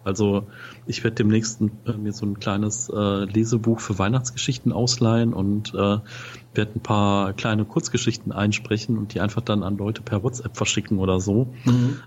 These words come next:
Speaker 1: äh, weil ich gedacht hab, das ist eine nette Idee und, äh, ja, also vielleicht gibt's so ein paar Dinge, wo man sagt, „Ach ja, das, äh,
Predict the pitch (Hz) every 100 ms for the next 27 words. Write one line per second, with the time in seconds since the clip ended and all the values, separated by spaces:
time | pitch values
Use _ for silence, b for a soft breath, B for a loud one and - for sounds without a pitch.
0 | - 117 104 - - - 98 - 98 98
1 | 107 117 - - 104 104 104 - 101 -
2 | 101 131 147 - - 101 101 107 - -
3 | 98 95 98 101 - B B B B B
4 | - 92 95 92 - - 110 110 120 113
5 | 175 - 123 120 117 135 120 117 110 113
6 | - - 113 95 90 - 98 - - 110
7 | 101